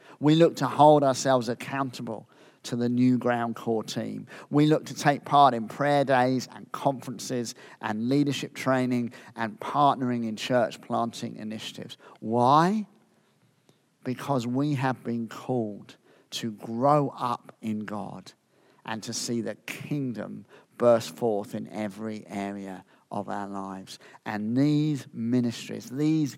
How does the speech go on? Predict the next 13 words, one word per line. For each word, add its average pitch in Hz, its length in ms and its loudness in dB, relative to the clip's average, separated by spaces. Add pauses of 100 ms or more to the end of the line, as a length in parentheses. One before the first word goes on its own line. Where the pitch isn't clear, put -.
(160)
gifts 165 560 0
of 110 240 -2
men 135 300 0
and 135 180 -2
women 113 320 -6
from 110 400 -12
God, - 460 -8 (500)
help 113 340 -4
us 104 200 -10
do 104 200 -12
that. - 240 -16 (1160)
Let's 120 180 -6
pray. - 360 -14